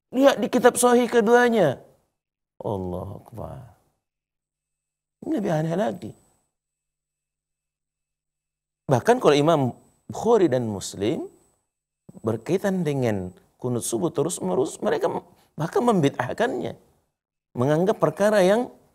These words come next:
tidak ada tuntunannya dalam Islam. Ini menurut dua imam ini. Dan imam-imam lain. Kalau dari imam ulama-ulama hadis,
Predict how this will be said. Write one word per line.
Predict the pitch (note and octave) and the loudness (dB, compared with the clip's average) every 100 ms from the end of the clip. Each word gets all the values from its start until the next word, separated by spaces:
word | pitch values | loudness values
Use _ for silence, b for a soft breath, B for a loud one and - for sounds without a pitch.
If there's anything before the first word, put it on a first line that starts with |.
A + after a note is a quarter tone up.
| _ _ _ _ _ | _ _ _ _ _
tidak | B2+ D3 G#3 | 0 2 4
ada | G#3 | 2
tuntunannya | G#3+ F#3 G3 A3 A#3+ | 0 -2 0 0 2
dalam | F#3+ E3+ - | 0 0 -4
Islam. | - A3 B3+ C3+ - _ _ _ _ _ _ - | -2 0 0 -2 -10 _ _ _ _ _ _ -4
Ini | C#3+ | -2
menurut | B3 F#3 A#2+ D3+ | 2 2 2 2
dua | C#3+ E3 A3+ | 4 4 2
imam | A#3+ B3 | 0 -2
ini. | - A3+ A#2+ - _ _ _ _ - | -2 -6 -8 -14 _ _ _ _ 0
Dan | D3+ | 2
imam-imam | G#3 A#3 B3 B3 B3+ | 4 4 4 2 6
lain. | C#4+ C4 F3+ - - _ _ _ _ _ _ _ _ _ _ _ _ _ _ _ | 6 4 -2 -8 -20 _ _ _ _ _ _ _ _ _ _ _ _ _ _ _
Kalau | E3 F#3 B3+ | 4 6 6
dari | G3 F#3 E3 | 6 4 4
imam | F3 D#3+ D3 | 4 4 2
ulama-ulama | C#3 D3+ D#3+ E3 C#3+ G3 E3 | 2 4 6 4 4 2 0
hadis, | - C#3 C#3+ A2+ E2 | -2 0 0 -2 -4